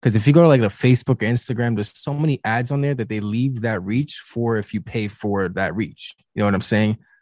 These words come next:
So that's why TikTok is so easy to blow up on, but it also is easier to blow up in your face as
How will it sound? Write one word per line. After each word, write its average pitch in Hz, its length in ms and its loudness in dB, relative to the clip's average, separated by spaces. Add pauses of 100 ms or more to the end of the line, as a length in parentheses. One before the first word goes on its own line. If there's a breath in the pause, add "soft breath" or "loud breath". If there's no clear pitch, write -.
(120 soft breath)
So 135 300 4
that's 127 340 4
why 131 180 2
TikTok 120 480 -2
is 107 160 -8
so 127 320 -4
easy 120 320 0
to 107 80 2
blow 104 300 -2
up 131 180 -2 (100)
on, 98 300 -4 (300)
but 107 100 -4
it 120 60 2
also 127 400 0
is 107 160 -4
easier 110 340 -2
to 98 80 -4
blow 107 240 -4
up 95 100 -8
in 101 80 -6
your 76 120 -8
face - 400 -4
as 87 120 -14